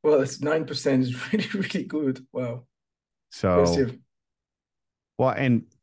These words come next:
Speaker 2: I, I, th-, I think for me, a huge, a huge part of that was the fact that I, I fast.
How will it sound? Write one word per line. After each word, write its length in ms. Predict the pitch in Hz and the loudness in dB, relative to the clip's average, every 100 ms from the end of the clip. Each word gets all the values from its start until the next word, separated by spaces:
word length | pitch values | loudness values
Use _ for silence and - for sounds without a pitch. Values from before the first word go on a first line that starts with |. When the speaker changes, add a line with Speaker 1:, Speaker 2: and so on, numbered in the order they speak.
| _ _ _ _ _ _ _ _ - | _ _ _ _ _ _ _ _ -4
Speaker 2:
I, 140 | 117 | -2
I, 80 | 127 | -2
th-, 140 | 120 - | -2 -2
I 60 | |
think 300 | 131 143 - | -2 -2 -2
for 100 | 127 | 2
me, 220 | 131 139 | 4 4
a 40 | 107 | 2
huge, 400 | - 127 98 - _ _ _ _ _ - | 2 -2 -2 -8 _ _ _ _ _ -16
a 60 | |
huge 280 | 87 127 123 | -10 -8 -8
part 240 | - 135 117 | -2 0 2
of 60 | |
that 180 | 101 92 | 0 -2
was 320 | 107 131 113 | 0 0 0
the 140 | - 95 | -4 -8
fact 340 | 117 104 92 | -4 -4 -4
that 140 | 98 85 | -6 -6
I, 580 | 87 90 90 87 82 - _ _ _ | -6 -4 -2 -2 -4 -8 _ _ _
I 80 | 82 | -14
fast. 560 | - 76 58 - - | -8 -6 -6 -10 -18